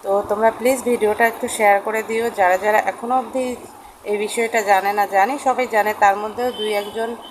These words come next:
যদি বাদ পড়ে যায়, তো তোমরা প্লিজ ভিডিওটা শেয়ার করে দিও,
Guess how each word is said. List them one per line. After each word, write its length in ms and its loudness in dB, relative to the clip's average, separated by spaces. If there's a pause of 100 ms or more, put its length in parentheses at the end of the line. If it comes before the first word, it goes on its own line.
(340)
যদি 200 -2
বাদ 220 4 (240)
পড়ে 220 -4
যায়, 360 2
তো 160 -6
তোমরা 220 -2
প্লিজ 340 -4 (600)
ভিডিওটা 360 0
শেয়ার 340 2
করে 240 -4
দিও, 320 -2